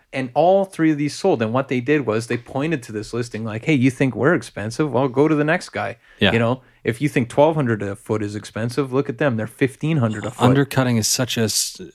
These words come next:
Speaker 2: amazing strategy, right?
Speaker 1: Oh.
Speaker 2: 'Cause, I mean, everybody, then everybody does well.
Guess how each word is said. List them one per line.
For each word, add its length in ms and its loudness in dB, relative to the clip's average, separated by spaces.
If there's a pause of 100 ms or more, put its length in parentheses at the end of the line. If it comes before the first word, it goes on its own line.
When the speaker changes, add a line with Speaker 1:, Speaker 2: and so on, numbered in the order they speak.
(180)
Speaker 2:
amazing 480 6
strategy, 500 2
right? 260 6
Speaker 1:
Oh. 60 -8
Speaker 2:
'Cause, 120 -6
I 60 4
mean, 240 4
everybody, 460 4
then 260 2
everybody 400 2
does 240 2
well. 400 -2